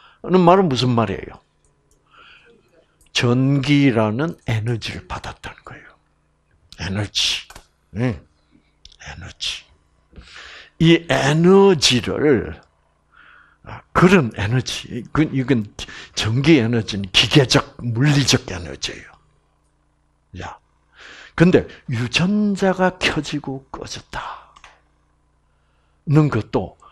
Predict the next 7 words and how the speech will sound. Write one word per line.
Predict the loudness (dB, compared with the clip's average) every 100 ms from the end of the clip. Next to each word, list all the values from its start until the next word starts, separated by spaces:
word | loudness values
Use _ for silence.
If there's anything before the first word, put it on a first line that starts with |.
| _ _ _ _ _ _ _ _ _ _ _
모든 | 0 6 6 6 2 0
것이 | 0 0 -4 -4
꺼졌다가 | -2 0 0 2 2
켜지려면 | 2 2 4 4 2 0 0 -2 4
뭘 | 4 6
받아야 | 6 6 6
돼? | 6 4 4